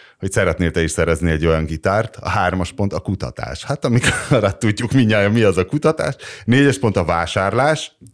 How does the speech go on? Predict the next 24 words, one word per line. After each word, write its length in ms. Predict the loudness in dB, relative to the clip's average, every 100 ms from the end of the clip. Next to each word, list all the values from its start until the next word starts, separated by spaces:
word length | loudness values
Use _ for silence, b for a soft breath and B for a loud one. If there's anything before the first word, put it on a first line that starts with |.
| _
megvásárlod, 720 | -10 -4 -4 0 0 0 -2
az 140 | -2
ötös, 260 | 0 0 -2
hát 200 | -2 -2
ezt 140 | -4
tudjuk, 260 | -4 -6 -2
milyen 260 | 0 0 0
a 60 |
bűntudat. 720 | -2 0 0 0 2 2 0 -12 _ B B B B B B B B B B B -4
Aztán 260 | -2 2 2
a 40 |
hatos 300 | 2 2 0
az 100 | 2
elfogadás, 640 | 2 2 2 2 4 2
amikor 280 | 2 2 2
azt 140 | 0 0
mondod, 260 | -2 -2
hogy 160 | -4 -6
hát 220 | -6 -6
basszus, 320 | -8 -8 -8
megvettem 520 | -4 -2 -2 -2 -4
most 220 | -4 -6 -8
már, 160 | -4
izé, 320 | 0 2 2